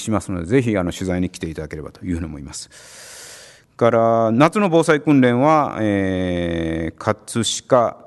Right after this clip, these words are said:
墨田区で、えー、九月四日に実施をいたします。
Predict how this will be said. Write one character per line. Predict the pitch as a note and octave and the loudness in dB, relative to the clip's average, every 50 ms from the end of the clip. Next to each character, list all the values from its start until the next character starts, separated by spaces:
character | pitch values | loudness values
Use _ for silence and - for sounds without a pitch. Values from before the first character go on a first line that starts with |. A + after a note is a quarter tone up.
| - - | -16 -10
墨 | - - B2+ A2+ F#2+ | -2 2 4 4 4
田 | E2 D#2+ A1+ - - _ _ _ _ _ _ _ _ _ - | 2 -2 -6 -8 -12 _ _ _ _ _ _ _ _ _ -6
区 | - G#2 | 0 2
で、 | A#2+ B2 - - - - | 2 2 2 -2 -10 -10
え | - E2 D#2+ | -8 -8 -8
ー、 | D#2+ | -6
九 | - G2+ | -4 -4
月 | E2+ - - - | -4 -4 -6 -10
四 | D2+ C2+ - _ _ | -12 -12 -14 _ _
日 | - C#2 B1+ - _ _ _ _ _ _ _ - | -10 -10 -10 -12 _ _ _ _ _ _ _ -4
に | G#2+ A2 G2+ - | -2 -2 -2 -4
実 | E2 D#2+ | -6 -10
施 | - - - - | -10 -10 -12 -12
を | A1 A#1+ | -14 -14
い | - | -16
た | - - | -16 -16
し | - - | -14 -14
ま | D2+ | -14
す。 | - - - | -14 -16 -18